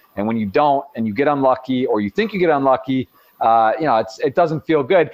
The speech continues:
And I think also a big part of, uh, I'll say just it's poker in general, but Check the Side can, can really shed light and give you honest feedback, because ultimately it is variance. It is a poker game. And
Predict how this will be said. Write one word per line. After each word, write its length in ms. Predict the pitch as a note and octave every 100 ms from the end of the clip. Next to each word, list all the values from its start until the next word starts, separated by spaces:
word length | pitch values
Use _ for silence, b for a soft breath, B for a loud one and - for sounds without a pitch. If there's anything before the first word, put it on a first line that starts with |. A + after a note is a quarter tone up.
| B
And 80 | E3
I 60 | E3+
think 240 | A#3+ B3
also 480 | F3+ F#3+ - F#3 D3+
a 80 | D3+
big 260 | B2+ D#3
part 280 | - D#3+ E3+
of, 260 | D#3 C3+ A#2+
uh, 200 | B2 A2+ - _ _ -
I'll 140 | C3+
say 180 | - C#3
just 200 | A2+ A#2+
it's 240 | F2+ B2 -
poker 340 | - G3+ F#3+
in 100 | C#3+
general, 320 | C#3+ D3+ C3
but 160 | A#2+ A2+
Check 220 | D#3+ C#3
the 80 | D3
Side 400 | - C3+ B2 G#2
can, 260 | C3+ B2 b b
can 120 | -
really 220 | E3+ G#3+ F3+
shed 360 | - F#3+ C#3
light 280 | C#3+ C#3+ B2+
and 140 | C3
give 140 | C3+ D3
you 140 | C#3+
honest 320 | C#3 B2 - -
feedback, 440 | D3 G#2+ F#2+ -
because 240 | G#2+ C#3
ultimately 580 | G#2+ G3 A3 F#3+ F3+ D#3
it 180 | C#3 C#3
is 160 | E3 C#3
variance. 560 | C#3 B2 B2 C#3+ - _ _ _
It 100 | A2+
is 160 | C#3 E3
a 80 | G3+
poker 380 | F3 E3+ -
game. 400 | C3+ A#2 A2+ B2+ - b -
And 300 | D3 D3+ C3+